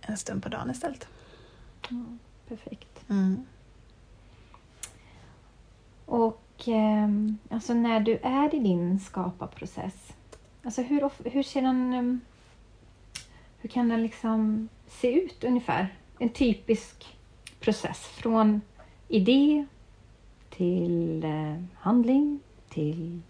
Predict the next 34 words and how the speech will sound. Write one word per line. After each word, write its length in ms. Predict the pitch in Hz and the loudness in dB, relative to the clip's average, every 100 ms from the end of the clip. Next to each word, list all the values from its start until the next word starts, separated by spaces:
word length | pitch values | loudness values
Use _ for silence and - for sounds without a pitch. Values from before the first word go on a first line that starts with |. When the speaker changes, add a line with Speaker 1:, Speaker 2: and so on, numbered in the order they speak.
| - | -20
Speaker 2:
slutvision, 640 | - 359 - 175 175 175 | -2 -2 2 0 0 -2
typ. 300 | - - - - - - - - - 240 | -6 -10 -12 -20 -20 -20 -20 -20 -6 2
Speaker 1:
Mm. 460 | 247 277 302 226 - | 6 6 6 4 8
Speaker 2:
<laughs> 120 | 330 392 | 8 12
Alltså, 400 | 311 - - 285 | 12 12 10 8
hur 240 | 262 247 | 10 8
ser 160 | 247 233 | 8 10
det 80 | 247 | 10
ut 160 | 247 | 8
för 80 | - | 4
dig 260 | 196 190 196 | 4 6 6
ungefär? 460 | 196 190 - 208 - - | 6 4 0 -2 -6 0
Speaker 1:
Mm. 460 | 226 247 269 302 277 - - - - | 2 2 0 -2 -4 -14 -20 -20 -6
Men 120 | 254 254 | -2 6
först 220 | 339 - | 6 6
kommer 180 | 233 214 | 2 4
det 60 | 196 | 4
ju 60 | |
ett 100 | 185 | 6
bubbel. 460 | 190 185 180 233 302 - - - - - - - - - - - - | 6 6 6 4 0 -6 -20 -20 -20 -20 -20 -20 -20 -20 -20 -14 -12
Och 140 | - 196 | -4 0
så 80 | 190 | 0
poppar 460 | - 269 - - | -2 -12 -4 0
det 60 | 202 | 2
idéer. 360 | 202 - 208 - - | 2 0 -4 -6 -6
Speaker 2:
Mm. 240 | - 190 - - - - - - | 0 0 0 -8 -18 -20 -20 -8
Speaker 1:
Det 60 | - | -4
är 80 | 185 | -2
som 160 | 208 | 2
att 160 | 185 180 | 2 2
det 280 | 190 185 - | 4 4 2
är 240 | 180 175 180 | 0 0 -2
små 220 | - 208 | -2 0
bubblor 720 | 180 208 185 196 180 208 208 | 4 6 6 4 4 2 -2